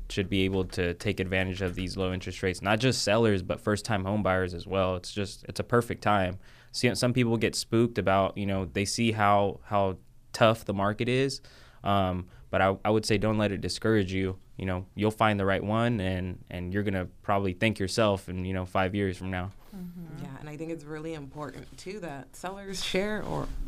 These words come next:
Speaker 3: with their lenders what it is that their game plan is, what
Speaker 1: Mm-hmm.
Speaker 3: their long-term goals are,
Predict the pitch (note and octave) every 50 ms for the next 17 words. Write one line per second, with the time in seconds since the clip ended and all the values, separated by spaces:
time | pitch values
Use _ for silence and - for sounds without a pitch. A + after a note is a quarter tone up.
0 | - - C#3+ C#3+ E3 E3+ E3+ - - D#3+ D#3+ C#3+ C#3+ D3 D3+ F3+ E3+ C#3+ C#3 C3+
1 | C3+ C3+ - - - - - - - - F3+ F3+ F3 F3+ F#3 F3+ D3+ D#3 C3 B2
2 | C3 C3 B2 C3 C#3 D#3 D#3+ C3 A#2+ A2+ A2+ A#2 F#2 D2 - - - - - C#3+
3 | D3+ F#2+ - D#3+ D#3 D3 C#3+ C#3 C3+ D3 D3+ - - F3+ F3+ F#3+ F#3 F#3 F3+ F#3
4 | F3+ F#3 F#3+ F#3+ G#3